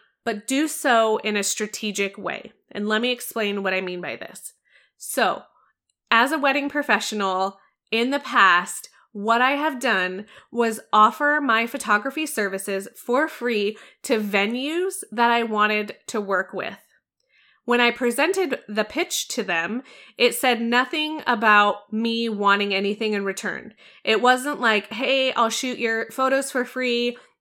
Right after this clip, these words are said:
if you shout me out on Instagram and put me in your newsletter."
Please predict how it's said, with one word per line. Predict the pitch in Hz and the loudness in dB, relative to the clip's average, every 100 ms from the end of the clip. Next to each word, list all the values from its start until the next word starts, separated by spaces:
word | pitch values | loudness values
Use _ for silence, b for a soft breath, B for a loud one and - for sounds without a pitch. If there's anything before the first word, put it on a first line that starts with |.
| _ | _
if | 233 240 | 0 0
you | 254 | -2
shout | 254 - 233 233 | -2 2 2 4
me | 233 | 2
out | 214 214 | 4 4
on | 214 208 | 2 0
Instagram | 208 208 208 190 190 185 185 - | -4 -4 -6 -2 -2 -2 -4 -4
and | 202 185 185 185 | -2 -2 -2 -6
put | - 233 | -6 -4
me | 214 208 | -2 -2
in | 202 | -2
your | 196 | -4
newsletter." | 185 185 - - - - | -6 -8 -10 -12 -14 -18